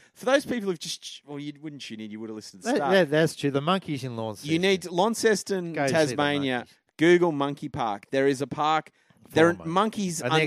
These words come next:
Speaker 2: and,
Speaker 1: for our
Speaker 2: and they
Speaker 1: overseas listeners, monkeys are not natural to Australia.
Speaker 2: No, they're from
Speaker 1: And if
Speaker 2: Japan.
Speaker 1: they're
Speaker 2: They're
Speaker 1: from Jap-,
Speaker 2: Japanese
Speaker 1: yeah,
Speaker 2: monkeys.
Speaker 1: Japanese
Speaker 2: Yeah.
Speaker 1: monkeys. But it, it
Speaker 2: And
Speaker 1: started
Speaker 2: they had herpes.
Speaker 1: Well, the history of it was,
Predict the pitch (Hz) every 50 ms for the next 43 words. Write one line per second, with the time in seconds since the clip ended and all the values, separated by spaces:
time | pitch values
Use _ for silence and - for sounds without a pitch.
0 | 170 185 175 180 180 214 214 226 247 247 208 180 160 190 190 196 160 170 175 156
1 | - 160 143 120 - _ _ _ - 143 170 214 233 - 226 208 175 185 180 170
2 | 170 165 - 151 147 147 151 - - - 147 131 - - 143 131 - - - 131
3 | - 156 - 147 139 - - 113 120 120 117 110 117 139 131 156 170 180 190 -
4 | - 143 143 135 131 117 104 95 98 165 165 - 185 175 175 165 151 135 - 185
5 | 175 147 - - 185 170 - 196 160 160 156 139 139 147 147 147 127 104 139 120
6 | 113 104 - _ _ - _ - - 175 170 170 160 - _ - 175 160 - -
7 | - 202 202 214 208 202 202 220 254 254 208 185 180 170 - - 101 82 - _
8 | - - - 165 196 214 208 269 294 - - - 226 185 175 180 185 185 147 160
9 | 151 147 143 139 131